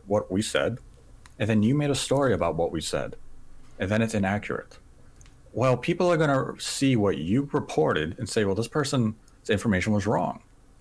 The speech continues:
Your information wasn't wrong. It was your source's information who was wrong. And sometimes, like, now, yes, I'm that person's source. Then I have a source,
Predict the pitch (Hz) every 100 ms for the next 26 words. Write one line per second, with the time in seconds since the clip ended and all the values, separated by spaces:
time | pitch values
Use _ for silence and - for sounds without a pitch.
0 | - - - 165 220 214 156 139 120 113
1 | 113 76 85 85 85 - 123 120 98 110
2 | 107 - 156 156 - 117 90 107 87 92
3 | 95 101 101 78 82 85 92 - - -
4 | 135 143 160 160 175 165 135 107 98 -
5 | - - 98 117 107 - - - - 123
6 | - 107 104 95 92 101 - 104 - 80
7 | - 76 67 - - - 104 95 113 110
8 | 87 - 69 65 -